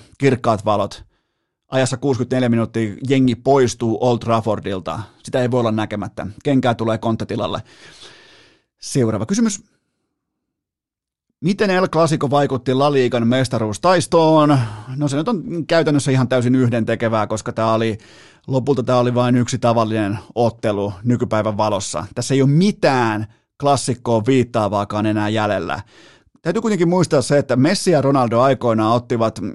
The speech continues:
vastaan soihdun, äh, Ronaldinholta ja Zidanelta ja kumppaneilta. Pitääkö meidän nyt ihan oikeasti vakavissaan esittää, että joku saatana Memphis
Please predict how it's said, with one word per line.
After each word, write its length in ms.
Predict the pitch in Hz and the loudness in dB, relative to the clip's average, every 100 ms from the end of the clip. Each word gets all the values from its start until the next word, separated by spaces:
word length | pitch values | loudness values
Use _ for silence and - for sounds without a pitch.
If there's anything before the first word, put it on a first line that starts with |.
| - 104 | -6 -2
vastaan 460 | 131 135 - 123 110 | 0 0 0 -2 -2
soihdun, 560 | 127 139 127 117 110 | 0 2 2 2 0
äh, 80 | 107 98 - - - - 110 107 110 107 107 107 104 107 - 113 | 0 -4 -16 -20 -20 -8 -4 -2 -2 -2 -4 -6 -8 -10 -12 -6
Ronaldinholta 1080 | 127 135 127 117 123 123 120 120 117 120 | -2 0 0 0 2 2 0 0 -2 -4
ja 260 | 117 113 110 | -2 -2 -4
Zidanelta 1000 | - - 135 139 131 123 127 120 117 117 | -6 -2 2 4 4 4 2 0 0 -2
ja 140 | 113 | -2
kumppaneilta. 880 | 110 135 120 113 110 101 92 - 92 _ _ _ _ | 0 0 2 2 0 -2 -4 -6 -8 _ _ _ _
Pitääkö 300 | 165 254 240 | -2 -2 0
meidän 180 | 220 185 | 2 2
nyt 120 | 165 | 2
ihan 220 | 180 160 | 2 4
oikeasti 800 | 165 214 165 156 135 - 127 110 | 4 2 2 2 2 0 -4 0
vakavissaan 720 | 175 214 180 151 131 127 120 | 0 0 0 0 -2 0 0
esittää, 460 | 131 139 127 - 110 | 2 0 -2 -2 -4
että 140 | 107 | -4
joku 180 | 120 127 | -6 -6
saatana 460 | 143 190 180 151 131 | -2 -2 0 0 0
Memphis 540 | 151 185 156 139 123 | 0 0 0 -2 -2